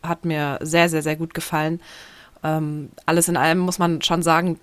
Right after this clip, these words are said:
darf man auch nicht vergessen, dass beide Teams ja schon fürs Achtelfinale vorzeitig qualifiziert waren. Also eigentlich könnt, äh, könnte man sagen, man kann sich in so einem Spiel auch mal zurücklehnen und auch einfach mal ein bisschen was ausprobieren. Das hat Japan so nicht gemacht, sondern die sind mit Vollgas ins Spiel reingestartet und haben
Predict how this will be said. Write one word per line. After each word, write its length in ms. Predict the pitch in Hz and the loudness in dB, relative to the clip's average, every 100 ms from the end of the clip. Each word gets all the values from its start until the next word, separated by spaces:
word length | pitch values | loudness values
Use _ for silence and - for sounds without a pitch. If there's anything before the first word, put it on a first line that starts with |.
| _ | _
darf 200 | - 156 | -4 -2
man 140 | 175 143 | -2 -2
auch 40 | |
nicht 140 | 170 - | -2 -4
vergessen, 400 | 165 156 156 185 | -2 -2 -2 -2
dass 160 | 151 | -4
beide 380 | - 139 180 185 | 2 2 2 -2
Teams 320 | - 185 170 | -2 -2 0
ja 100 | 165 | -2
schon 180 | 156 156 | -2 -6
fürs 340 | - 156 - | -6 -6 -4
Achtelfinale 720 | - 156 160 - 160 147 151 | -4 -4 -6 -6 -2 -2 -2
vorzeitig 560 | 147 - 170 - 156 - | -4 0 0 0 -4 -6
qualifiziert 560 | - 147 147 - 220 - | -8 -8 -6 0 0 2
waren. 280 | 143 156 | 0 0
Also 220 | 135 147 - | -4 -6 -4
eigentlich 500 | 151 180 190 175 - - - - - - - - _ _ _ | 0 0 0 -4 -4 -18 -20 -20 -20 -20 -20 -20 _ _ _
könnt, 300 | - 180 190 | -2 0 0
äh, 180 | 170 165 | 0 0
könnte 240 | 196 185 | 0 -2
man 160 | 185 160 | 0 2
sagen, 280 | 151 160 170 | 4 2 2
man 160 | 156 | -2
kann 180 | 156 170 | 0 -2
sich 120 | 175 | -2
in 80 | 170 | -4
so 60 | 160 | -2
einem 80 | |
Spiel 260 | 160 - 180 | -4 -2 0
auch 160 | 139 165 | 0 -2
mal 140 | 151 | -4
zurücklehnen 640 | - 151 156 156 147 151 147 | -2 -4 -4 -2 -2 -2 -2
und 100 | 127 | -4
auch 100 | 117 | -4
einfach 380 | 147 - 120 | -6 -8 -8
mal 240 | 151 131 135 | -6 -4 -4
ein 100 | 147 | -2
bisschen 220 | 156 165 | -4 -2
was 120 | 147 | -4
ausprobieren. 760 | - 214 - - 160 160 170 185 - - - - | 0 0 0 -6 0 0 0 -4 -14 -20 -20 -2
Das 160 | 180 | 0
hat 140 | 202 180 | 2 2
Japan 320 | 156 196 170 | 0 2 2
so 100 | 156 | 2
nicht 200 | 165 233 | 0 -2
gemacht, 280 | 170 160 - | 0 -2 -2
sondern 220 | 147 147 | -6 -4
die 80 | 147 | -2
sind 240 | 151 156 | -2 -2
mit 120 | 156 | -4
Vollgas 440 | - - 180 170 165 | -4 0 2 2 0
ins 160 | 160 | -4
Spiel 200 | - 180 | -6 -4
reingestartet 840 | 160 160 185 - 151 156 175 170 - | 0 0 0 -2 -2 0 -2 -4 -6
und 400 | - 156 151 147 | -4 -4 -4 -8
haben 280 | 160 156 143 | -6 -6 -6